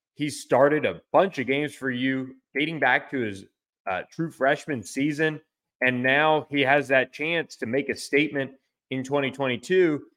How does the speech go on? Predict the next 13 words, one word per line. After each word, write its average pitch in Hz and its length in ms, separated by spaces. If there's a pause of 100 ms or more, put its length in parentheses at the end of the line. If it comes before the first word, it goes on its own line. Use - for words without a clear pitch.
(280)
and 127 180
maybe 247 300
move 226 240
on, 117 380 (380)
or 143 200
excuse 143 320
me, 135 100
in 127 60
twenty 156 220
twenty-three 151 380
and 135 100
move 135 180
on. 110 260